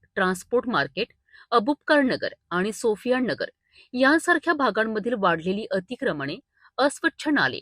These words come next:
आणि भंगार साहित्य हटवणे हा होता. या पाहणी दरम्यान आयुक्त सौम्या शर्मा चांडक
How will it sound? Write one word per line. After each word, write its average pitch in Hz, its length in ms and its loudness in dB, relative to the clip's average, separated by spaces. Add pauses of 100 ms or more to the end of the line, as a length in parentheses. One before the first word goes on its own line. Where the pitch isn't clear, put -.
आणि 185 200 -2
भंगार 208 440 -2
साहित्य 175 540 -4 (120)
हटवणे 202 420 -4 (120)
हा 185 160 -8
होता. 160 340 -8 (1900)
या 294 140 8
पाहणी 294 420 6
दरम्यान 370 260 4
आयुक्त 277 340 2
सौम्या 233 420 0
शर्मा 208 300 -2
चांडक 139 340 -4